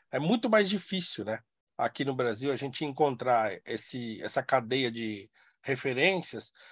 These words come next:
porque o Brasil é um país jovem, né? Nasce já na modernidade, quando, quando a coisa já na, na Europa já tava meio,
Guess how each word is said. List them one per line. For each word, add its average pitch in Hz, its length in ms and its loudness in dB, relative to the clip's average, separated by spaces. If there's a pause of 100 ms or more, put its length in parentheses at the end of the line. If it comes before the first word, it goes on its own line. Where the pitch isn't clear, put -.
(280)
porque 240 200 4
o 220 80 12
Brasil 214 340 12
é - 20 12
um 202 100 10
país 185 240 10
jovem, 202 400 6 (640)
né? 147 260 4
Nasce 147 680 6
já 165 220 10
na 180 120 8
modernidade, 131 800 8
quando, 156 280 0 (140)
quando 185 160 4
a 175 60 10
coisa 190 340 8
já 170 160 10
na, 139 240 6
na 147 120 2
Europa 139 380 6
já 135 100 2
tava 220 280 8
meio, 156 420 2